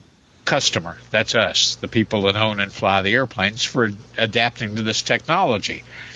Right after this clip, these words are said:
As Jeb rightly pointed out, there wasn't really anything in there that couldn't be done with current technology.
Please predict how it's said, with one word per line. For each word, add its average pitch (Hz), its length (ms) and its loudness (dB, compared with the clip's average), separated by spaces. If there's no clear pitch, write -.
As 110 200 4
Jeb 107 300 2
rightly 110 360 4
pointed 110 420 0
out, 113 240 2
there 110 100 2
wasn't 117 300 0
really 131 340 2
anything 123 400 0
in 107 140 0
there 120 200 2
that 110 200 -8
couldn't 131 260 0
be 120 120 2
done 110 280 0
with 110 220 -12
current 107 340 -4
technology. 120 720 -2